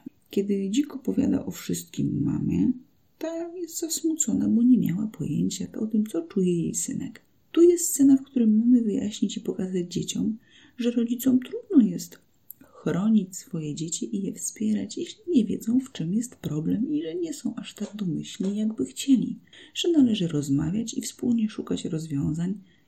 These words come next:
i nie starać się na siłę sprostać jakimś wyzwaniom, oczekiwaniom, bo może się okazać, że wcale te oczekiwania nie są przed nimi stawiane.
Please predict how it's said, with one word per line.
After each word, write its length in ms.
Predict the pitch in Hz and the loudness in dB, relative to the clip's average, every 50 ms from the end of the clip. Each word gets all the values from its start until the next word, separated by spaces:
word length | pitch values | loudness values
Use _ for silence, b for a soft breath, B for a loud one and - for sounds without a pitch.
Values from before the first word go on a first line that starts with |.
| B _ | B _
i 80 | 262 262 | 8 10
nie 140 | 269 277 | 10 8
starać 440 | 269 - - - 370 381 - 254 - | 6 4 -2 -4 -6 -4 -4 -4 -4
się 180 | - - - - | -2 -2 -2 -2
na 120 | - - | -2 -2
siłę 460 | 170 - - - - - - - - - - _ _ _ - - _ - | -2 -4 -4 -2 -2 0 0 -2 -4 -8 -10 _ _ _ -20 -20 _ -14
sprostać 560 | - - - - - 202 - - 226 220 - | -12 -8 -6 -4 -4 -4 -4 -4 -6 -4 -4
jakimś 320 | 190 185 - 190 185 180 | -6 -4 -2 -2 0 0
wyzwaniom, 840 | 170 170 165 165 165 165 165 160 156 147 135 131 135 143 156 170 190 185 - b b b b b b - | 0 0 -2 -2 -4 -6 -8 -6 -4 -2 0 0 0 0 0 -2 -4 -6 -8 b b b b b b -8
oczekiwaniom, 920 | 170 170 - 170 170 170 - 165 160 139 - - - - - 220 226 - - | -8 -6 -4 -6 -6 -4 -4 -4 -2 -2 -2 0 -2 -2 -2 -4 -6 -6 -6
bo 100 | 262 - | -6 -6
może 300 | - 311 294 302 311 285 | -4 -4 -4 -4 -6 -6
się 180 | - - 302 | -8 -8 -8
okazać, 460 | 294 277 - 240 233 233 254 262 254 247 | -8 -8 -8 -10 -6 -6 -6 -6 -4 -6
że 100 | 254 254 | -8 -8
wcale 360 | - - - 180 - 233 226 | -8 -8 -8 -6 -6 -6 -6
te 300 | 226 - 254 247 240 240 | -6 -6 -6 -4 -4 -4
oczekiwania 600 | 240 - 247 226 - - 214 - 180 202 208 208 | -6 -6 -8 -8 -8 -10 -8 -6 -4 -2 0 0
nie 140 | - 185 185 | 0 -2 -2
są 180 | - - 220 | -2 -2 -2
przed 220 | 220 - - - - | -2 -2 -2 -2 0
nimi 240 | 226 226 233 254 | 0 2 2 0
stawiane. 540 | 254 - - 269 269 269 277 226 190 - - | 0 0 -2 -4 0 2 2 2 2 -2 -6